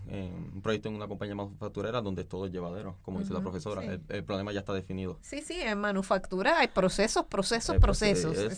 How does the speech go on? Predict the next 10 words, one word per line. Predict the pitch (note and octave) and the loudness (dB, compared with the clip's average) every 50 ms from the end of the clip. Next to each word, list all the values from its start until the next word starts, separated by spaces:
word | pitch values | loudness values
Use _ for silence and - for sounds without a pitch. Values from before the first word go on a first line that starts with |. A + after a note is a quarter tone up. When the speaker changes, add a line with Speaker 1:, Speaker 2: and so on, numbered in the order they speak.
| - - | 4 6
Speaker 2:
Exacto. | C#3 E3 F#3 D#3+ | 6 6 6 6
Speaker 1:
llevadero. | D#3+ B2 G2+ F#2 F2+ F2+ - - - - - - | 4 4 4 4 2 -2 -4 -6 -10 -12 -10 -8
Ya, | - - - - - | -6 -4 -2 -2 -4
Speaker 2:
Ujú. | - - | -2 0
Speaker 1:
ya | G#2+ G#2 G2+ A2+ A#2+ | 2 4 4 6 6
el | B2+ C3 | 4 4
problema | - B2 B2 B2+ C#3 D3 C#3+ C#3 - - - - - - - - - | 2 4 4 6 6 8 6 6 4 2 -4 -16 -20 -20 -20 -8 -2
mayormente | C3 A#2 A2+ A#2 B2+ C#3 C3 B2+ | 0 2 4 4 2 2 0 0
está | A#2+ - | -4 -4
definido. | G2 F#2+ - F2+ F2+ E2 - G2 | -4 -4 -4 -6 -6 -8 -8 -10